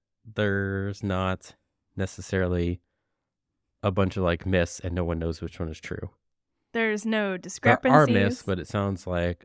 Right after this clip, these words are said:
Speaker 1: it's pretty, we're pretty certain that the truth is she really did just invent it and come up with it.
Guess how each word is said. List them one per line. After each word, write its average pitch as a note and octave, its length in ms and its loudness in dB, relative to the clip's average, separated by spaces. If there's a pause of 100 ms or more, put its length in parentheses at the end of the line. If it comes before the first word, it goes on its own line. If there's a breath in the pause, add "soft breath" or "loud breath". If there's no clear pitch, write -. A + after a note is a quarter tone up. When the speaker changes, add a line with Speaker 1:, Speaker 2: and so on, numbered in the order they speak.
Speaker 1:
it's F#2 280 -8 (280)
pretty, F2+ 420 -2 (680)
we're F#2+ 120 0
pretty F#2 260 2
certain E2 440 0
that D#2+ 220 -4 (260)
the F#2+ 100 -2
truth F2 360 -2
is D2+ 220 -4
she - 100 -12
really E2+ 200 -2
did D#2+ 220 -6
just D#2+ 220 -6
invent D#2+ 360 -6
it - 120 -8 (120)
and G#2 160 -4
come - 180 -6
up - 120 -8
with - 140 -12
it. - 120 -8